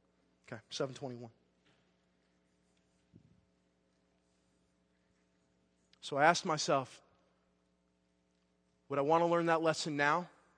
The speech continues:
What took Nebuchadnezzar thirty, forty, fifty years of turmoil and trial? Would I want to learn it now?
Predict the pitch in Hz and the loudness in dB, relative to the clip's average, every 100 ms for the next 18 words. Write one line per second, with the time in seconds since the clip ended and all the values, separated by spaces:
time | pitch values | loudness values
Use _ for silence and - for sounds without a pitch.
0 | _ _ _ _ _ _ _ _ _ _ | _ _ _ _ _ _ _ _ _ _
1 | _ _ _ _ - 147 _ - 185 - | _ _ _ _ -10 -10 _ -8 -6 0
2 | 165 165 170 165 156 147 160 - 170 165 | 2 2 0 0 0 0 -6 -2 0 0
3 | 165 - 160 165 160 175 170 175 156 160 | -4 -4 -4 -2 -4 -8 -8 -10 -4 -2
4 | 165 165 - - _ _ _ - 139 - | 0 -4 -8 -16 _ _ _ -8 -8 -8
5 | 175 160 160 165 165 147 - 170 147 156 | -6 -2 0 2 2 -2 -6 2 4 6
6 | 165 170 - _ _ _ _ _ _ _ | 4 0 -8 _ _ _ _ _ _ _
7 | - 156 147 156 165 170 170 170 151 151 | -2 0 2 2 2 2 2 0 2 2
8 | 160 175 | 2 0